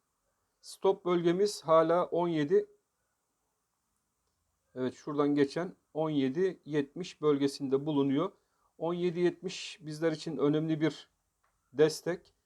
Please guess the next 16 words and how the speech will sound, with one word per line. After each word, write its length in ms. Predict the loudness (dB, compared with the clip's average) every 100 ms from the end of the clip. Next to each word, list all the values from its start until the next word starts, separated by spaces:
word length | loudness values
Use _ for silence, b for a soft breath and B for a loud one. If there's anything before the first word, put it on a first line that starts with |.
| _ _ _ _ _ _ _
Yukarıda 480 | -4 4 6 6 4
da 220 | 4 0 _ _ _ _ _ _ _ _
on 160 | -4 -4
sekiz 420 | -4 -6 -4 -6
seksen. 560 | -2 0 0 0 -2 -2 _ _ _ _ _ _ _ _ _ _ _
Boğa 260 | 2 6 6
hareketlerinin 800 | 6 2 -6 -4 -4 -2 -6 -8
ve 160 | 2 4
yukarı 420 | 2 -2 0 2
yönlü 200 | 2 4
hareketlerin 680 | 4 4 -2 -6 -4 -4 -4
burada 240 | 0 0
tekrardan 540 | 0 -2 0 2 4 4
başlayabilmesi 680 | 2 2 -2 2 0 0 -2
için 280 | -2 -4 -2
de 200 | -2